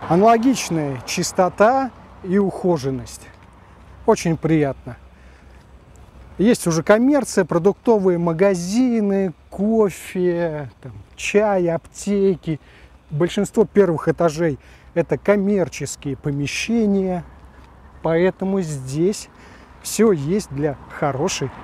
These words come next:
и полноценной жизни. В центре кадра считаю одним из главных променадов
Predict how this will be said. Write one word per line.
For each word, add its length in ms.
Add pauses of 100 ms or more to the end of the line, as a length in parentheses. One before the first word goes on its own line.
(120)
и 80
полноценной 800
жизни. 400 (400)
В 60
центре 440
кадра 680
считаю 720
одним 540
из 160
главных 600
променадов 640